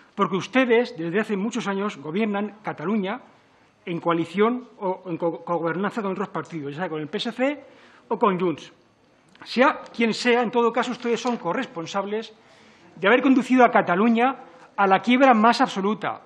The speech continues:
en lo económico y en la convivencia, con su golpe de Estado a la democracia. Cataluña es insolvente, está en quiebra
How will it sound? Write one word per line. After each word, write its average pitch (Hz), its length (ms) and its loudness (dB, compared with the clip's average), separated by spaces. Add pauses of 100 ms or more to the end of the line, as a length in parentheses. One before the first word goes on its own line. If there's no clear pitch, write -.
(100)
en 202 200 0
lo 196 80 4
económico 277 840 2 (420)
y 214 120 0
en 220 80 4
la 208 100 4
convivencia, 196 760 2 (280)
con 180 160 0
su 185 240 -8
golpe 214 520 0
de 170 160 -8
Estado 196 460 -2
a 180 60 -4
la 165 80 -4
democracia. 139 600 -12 (520)
Cataluña 233 540 6
es 277 100 2
insolvente, 202 720 2 (320)
está 190 220 0
en 277 100 6
quiebra 254 400 2